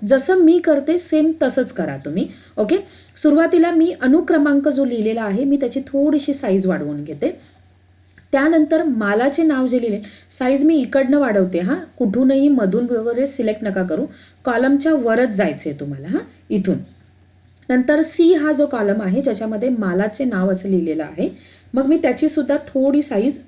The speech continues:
वाढवून घेते. ओके, लक्षात असू द्या ह्या दोघांची साईज तुम्हाला सेपरेट वाढवायची, इंडिव्हिज्युअल. ओके, पण हे जे तीन आहेत, हे जे तीन कॉलम आहेत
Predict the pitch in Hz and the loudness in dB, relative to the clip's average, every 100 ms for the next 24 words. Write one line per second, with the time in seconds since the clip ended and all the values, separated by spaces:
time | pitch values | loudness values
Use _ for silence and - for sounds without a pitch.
0 | _ - 220 196 185 165 165 147 - - | _ -8 -2 0 0 0 -6 -10 -14 -8
1 | 208 320 349 - - _ 254 254 - 359 | -4 -2 -4 -8 -20 _ -2 0 0 0
2 | 370 330 311 285 294 359 - - - - | 2 0 2 2 2 0 -6 -20 -18 -4
3 | 254 311 294 285 277 302 330 381 392 320 | 0 0 2 2 4 2 2 2 0 -2
4 | 269 285 - 277 277 277 320 - - 330 | -2 -2 -2 -2 0 0 -2 -2 -2 -2
5 | - 359 349 277 196 160 147 143 - 123 | 0 0 2 0 0 -4 -6 -8 -10 -12
6 | - _ - 262 254 262 202 165 131 - | -16 _ 0 4 6 6 2 -2 -6 -14
7 | _ - 202 349 - - - - 285 277 | _ -6 -2 -2 -4 -20 -20 -2 2 2
8 | 190 233 269 381 - 349 349 302 196 156 | 2 2 2 2 2 2 4 2 0 -2
9 | - - 220 262 262 - 320 349 269 214 | -6 -6 -4 -2 -2 2 4 4 0 0
10 | 185 147 151 | 0 -2 -2